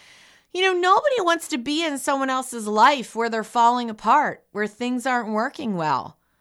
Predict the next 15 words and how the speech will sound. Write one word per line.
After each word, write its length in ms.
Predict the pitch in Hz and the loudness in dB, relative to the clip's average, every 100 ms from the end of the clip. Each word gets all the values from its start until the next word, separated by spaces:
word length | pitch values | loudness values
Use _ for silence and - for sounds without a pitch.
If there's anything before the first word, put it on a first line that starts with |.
| _ | _
where 160 | 220 247 | -4 -2
there's 240 | 240 240 | -2 -6
problems 680 | - 233 240 285 254 165 151 | -4 0 0 0 -2 -4 -8
and 180 | 190 190 | -10 -10
fighting 580 | - 240 254 277 240 165 | -4 -2 0 -2 -4 -6
and 140 | 175 | -10
turmoil 580 | - 226 269 269 226 180 | -8 -6 -4 -4 -4 -6
and 140 | 160 | -8
stress. 720 | - - 220 294 220 - - - _ _ _ | -10 -6 -2 0 -2 -6 -18 -20 _ _ _
And 160 | 247 254 | -8 -4
that's 340 | 302 349 - | -4 -4 -4
not 260 | 339 359 - | -4 -4 -2
fun. 380 | 330 370 202 - | 0 2 0 -8
It 200 | 214 - | -16 -14
creates 380 | 269 294 285 | -8 -8 -8